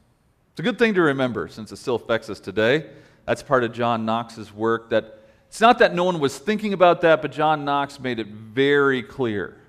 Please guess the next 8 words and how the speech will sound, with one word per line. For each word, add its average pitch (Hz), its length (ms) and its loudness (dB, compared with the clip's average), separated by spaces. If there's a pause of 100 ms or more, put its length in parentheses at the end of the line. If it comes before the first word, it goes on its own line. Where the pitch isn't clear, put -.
(260)
and, 95 520 -8
uh, 92 380 -4 (180)
especially 113 340 -8
with 101 180 -10
his 95 300 -10 (160)
influence. 110 640 -12 (1900)
Okay, 196 460 4
so 170 480 4